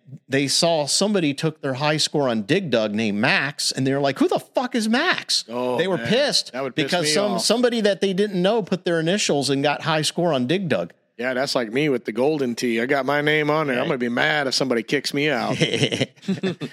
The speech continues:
Speaker 1: But it's, but see, stuff like that, 'cause you love the old school games and stuff like that, the performance, the, the, the vibe of the eighties is still in there, because that's what, that's what it was. If you were frequent to an arcade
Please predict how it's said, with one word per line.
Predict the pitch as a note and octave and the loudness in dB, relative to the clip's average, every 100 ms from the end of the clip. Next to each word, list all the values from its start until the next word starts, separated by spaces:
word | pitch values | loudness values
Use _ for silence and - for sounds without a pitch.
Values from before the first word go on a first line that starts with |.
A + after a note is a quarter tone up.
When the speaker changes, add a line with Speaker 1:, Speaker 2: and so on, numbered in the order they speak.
| - | -4
Speaker 1:
But | F3 D#3 | -2 0
it's, | E3+ G3+ - | 0 -2 -2
but | F3+ | 0
see, | E3 A#3 | 2 0
stuff | E3+ G#3 F#3+ F3 | 2 0 0 0
like | E3+ D3+ | 0 0
that, | D#3+ C#3+ A#2 | 0 0 -2
'cause | A#2+ A2 | -4 -2
you | C#3+ F3 | 0 2
love | C#3+ D3 C3 B2 - _ | 2 2 0 -4 -14 _
the | A#2+ A2 - | 0 0 0
old | C3 C3 | 0 0
school | A#2 - B2 | -2 -2 -2
games | A2 A2+ G#2+ F#2 F2+ - - - - - - | 0 0 0 -2 -6 -8 -12 -18 -18 -16 -6
and | A2+ G#2 F#2+ _ _ _ | -2 -2 -4 _ _ _
stuff | - - D#3+ D#3+ | -8 -2 -2 0
like | D3 C3 - | 0 0 -2
that, | C3 A2 G2 - _ _ - | -2 0 -2 -6 _ _ -6
the | A2+ G#2+ F#2+ - _ _ _ _ _ _ | 0 0 0 -6 _ _ _ _ _ _
performance, | - C3 - D#3+ D#3+ D3 B2 | -4 -2 0 0 2 0 -2
the, | - A#2+ A2 | -2 0 0
the, | F#2 A2+ G#2+ | 0 0 0
the | G2+ | 0
vibe | G2 A2+ B2+ B2+ G#2 G2+ | 0 2 2 2 0 0
of | G#2 | 0
the | A2+ - | 0 0
eighties | A2+ A2+ G2 E2+ | 0 0 -2 -4
is | F#2 | -2
still | - A#2 G#2+ | 0 0 0
in | G#2 | 0
there, | E2+ | 0
because | F#2+ - G#2 F2+ | -2 -2 -2 0
that's | B2+ - | 0 0
what, | C#3+ C#3+ - | -2 -2 0
that's | C3+ C3+ | -2 0
what | D3+ | 0
it | C#3 | 2
was. | C#3+ A#2+ F#2 | 2 2 0
If | A#2+ | -2
you | C3+ | 0
were | D#3 C3+ | 2 0
frequent | - D#3+ - C3 - | 0 0 0 -6 -2
to | C3+ B2+ | 0 2
an | A2+ | 2
arcade | A#2+ C3 - C3+ G#2+ G2+ | 2 0 0 0 2 0